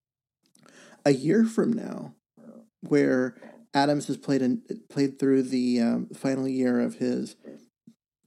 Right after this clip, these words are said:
of his rookie deal, and now you're looking where fifteen million is the starting point, um, on the thing because he's already played for this, and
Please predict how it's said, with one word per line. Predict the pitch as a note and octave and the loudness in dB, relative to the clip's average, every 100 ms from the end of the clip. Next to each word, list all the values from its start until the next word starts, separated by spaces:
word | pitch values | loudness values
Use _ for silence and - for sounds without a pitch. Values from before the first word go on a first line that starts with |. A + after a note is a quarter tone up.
| - | -4
of | B2+ | -2
his | C3 - | -2 -2
rookie | C#3 - | -4 -4
deal, | B2 B2+ D3+ - - - _ _ _ _ _ _ _ | -6 -2 -2 -2 -6 -10 _ _ _ _ _ _ _
and | D#3 C#3+ | 0 2
now | C#3 | 4
you're | E3 D#3 | 4 4
looking | C#3 - C3+ C3 | 2 0 -4 -4
where | B2+ B2 B2 A#2 | -2 0 0 -2
fifteen | - D#3 D#3 - D#3 C#3+ | 0 -2 -2 -6 -4 -2
million | C#3 C#3 C#3 C3+ C3+ C3 - _ _ _ _ | 0 0 0 -2 -4 -8 -14 _ _ _ _
is | C3+ A#2 | 0 0
the | B2+ | -4
starting | - - C3+ B2 B2+ B2 | -8 -2 0 2 0 -4
point, | - B2+ B2+ A#2 - _ _ _ _ _ - | -6 -4 -4 -4 -8 _ _ _ _ _ -2
um, | A#2 B2 B2 A#2+ C3 | 0 0 -2 -4 0
on | B2 | 0
the | B2 - - | 0 -6 -4
thing | D#3+ D3 | -2 -2
because | - | -2
he's | C#3 C3 | -2 0
already | C3 B2 | 0 -2
played | - F3 F#3+ | 0 0 2
for | C#3+ | 2
this, | C#3 - - | 0 -2 2
and | G3+ G#3+ D#3 | 4 4 2